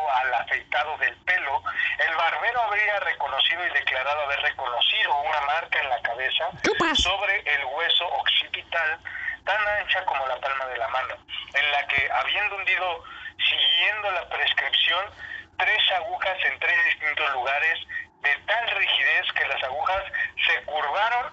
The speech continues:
Speaker 1: y se quebraron ahí después de la
Speaker 2: No.
Speaker 1: afeitada, sin que ellas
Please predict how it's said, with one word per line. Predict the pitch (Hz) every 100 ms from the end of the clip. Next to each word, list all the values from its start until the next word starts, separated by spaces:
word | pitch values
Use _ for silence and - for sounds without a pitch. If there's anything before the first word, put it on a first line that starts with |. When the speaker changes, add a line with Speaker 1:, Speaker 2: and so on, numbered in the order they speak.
| -
Speaker 1:
y | - -
se | 139
quebraron | - 131 139 160 180 175
ahí | 135 143
después | 143 170 330
de | 311
la | 370
Speaker 2:
No. | 415 427 403 381 349 339
Speaker 1:
afeitada, | 330 330 -
sin | - - - 320 311 -
que | - - 185
ellas | - 220 214